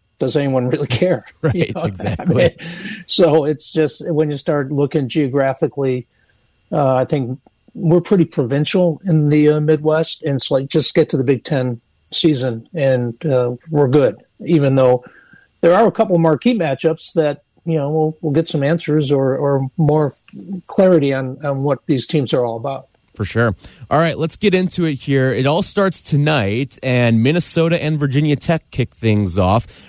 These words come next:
Speaker 2: Virginia Tech off to a nice start at six and one. They are the home team against Minnesota. Oh, by the way, let's recap some of our, our points from the last time we made some picks. Uh,
Speaker 1: Must we?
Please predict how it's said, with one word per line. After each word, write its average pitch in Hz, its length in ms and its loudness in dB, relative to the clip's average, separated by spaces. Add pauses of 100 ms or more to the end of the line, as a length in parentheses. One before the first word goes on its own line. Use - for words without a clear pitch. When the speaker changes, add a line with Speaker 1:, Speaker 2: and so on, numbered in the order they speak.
(100)
Speaker 2:
Virginia 131 340 0
Tech 147 320 -2
off 131 260 0
to 147 120 -4
a 139 60 2
nice 131 200 0
start 131 320 0
at 120 100 -4
six - 340 -4
and 123 180 -2
one. 117 340 2 (320)
They 127 360 2
are 120 320 2
the 101 140 -2
home 139 320 0
team 147 360 2
against 113 540 0
Minnesota. 117 500 0
Oh, 143 140 0
by 135 180 -2
the 139 80 -2
way, 139 140 0
let's 127 240 -4
recap 143 340 -4
some 131 160 -2
of 113 100 0
our, 104 180 0
our 90 80 -6
points 143 360 -4
from 107 200 0
the 98 60 0
last 113 300 0
time 117 160 -2
we 107 80 0
made 101 200 -2
some 95 120 -8
picks. 107 380 -2 (420)
Uh, 127 120 2
Speaker 1:
Must 123 200 2
we? 180 220 2